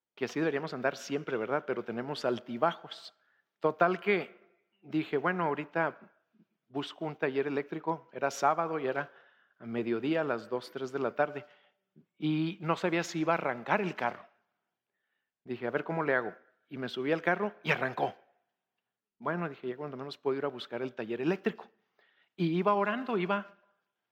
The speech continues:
iba orando, iba muy consciente de que el Espíritu me iba a guiar a encontrar un taller eléctrico. ¿Por qué? Porque Él nos debe guiar en todo, hermanos, en todo, no nomás en las cosas,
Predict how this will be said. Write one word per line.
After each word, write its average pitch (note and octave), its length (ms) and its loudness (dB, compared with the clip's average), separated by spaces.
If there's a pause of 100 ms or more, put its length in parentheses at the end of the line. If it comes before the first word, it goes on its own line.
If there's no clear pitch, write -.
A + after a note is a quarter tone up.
(480)
iba F#3 220 4
orando, G3 640 2
iba F#3 260 4
muy F#3 300 4
consciente F#3 800 0
de C#3+ 120 0
que - 80 -4
el A#2+ 100 -4
Espíritu F3+ 680 -2
me C#3 180 -4
iba E3+ 200 4
a G3+ 40 2
guiar G#3 320 2 (640)
a E3+ 80 0
encontrar D3 360 0
un F#3 120 0
taller E3+ 240 2
eléctrico. G3 460 -2 (2000)
¿Por E3 160 4
qué? G3+ 120 6
Porque G3 200 4
Él F#3+ 60 2
nos G#3 140 0
debe G3+ 140 4
guiar G3+ 180 2
en G#3 180 -2
todo, B3 300 6
hermanos, C#3+ 460 -4
en D#3+ 120 -2
todo, A3 360 6
no D3+ 120 -4
nomás E3+ 340 0
en F3 100 -2
las C3+ 160 0
cosas, - 520 -8